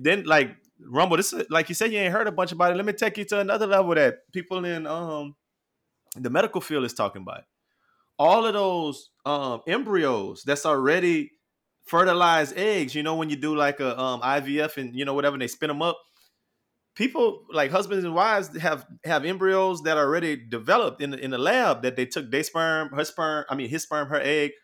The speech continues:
put it together, got that thing waiting for if they wanna have a baby. It used to be that if they decided, "Nah, they don't wanna have no baby no more,"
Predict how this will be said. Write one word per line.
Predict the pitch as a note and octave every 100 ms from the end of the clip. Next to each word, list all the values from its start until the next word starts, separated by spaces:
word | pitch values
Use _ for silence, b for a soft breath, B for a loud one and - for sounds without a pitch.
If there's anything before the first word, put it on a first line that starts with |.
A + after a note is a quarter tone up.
| _ -
put | D#3
it | D3+
together, | C3+ C3 C3+ B2+ C3 - _ _ _ -
got | C#3+
that | D3+ E3
thing | D3 A#2
waiting | D#3 D#3+ C3+
for | C3+ D3
if | D3+
they | D3+
wanna | C#3 C3+ B2+
have | B2 A2
a | G#2+
baby. | D#3 D3+ F#2 F2+ _ _ _
It | D3+ C3
used | C3 D#4 -
to | G3
be | C#3+ D3 D#3 _ -
that | C3+
if | D3 C#3+
they | C#3
decided, | C3+ D3+ C3+ B2+ A#2
"Nah, | C3 C3
they | C3
don't | B2+
wanna | B2
have | B2+ B2+
no | A#2+
baby | C#3+ G#3+ F#3
no | D3+
more," | D3 D#3+